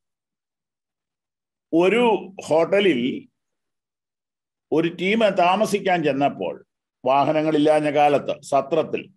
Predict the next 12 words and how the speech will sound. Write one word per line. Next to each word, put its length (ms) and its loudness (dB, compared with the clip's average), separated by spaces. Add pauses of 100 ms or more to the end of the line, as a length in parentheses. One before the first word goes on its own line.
(140)
ചെന്നപ്പോൾ, 760 -4 (2000)
അവരുടെ 760 2 (640)
എല്ലാ 340 2
മൃഗങ്ങളെയും 680 0
കെട്ടാനുള്ള 920 2 (680)
ആ 480 0
സിസ്റ്റം 560 -4
അവിടെ 180 0
തികഞ്ഞില്ല. 640 -2 (2500)
അപ്പോൾ 260 0
അതിന്റെ 200 2
ഉടമസ്ഥൻ, 800 0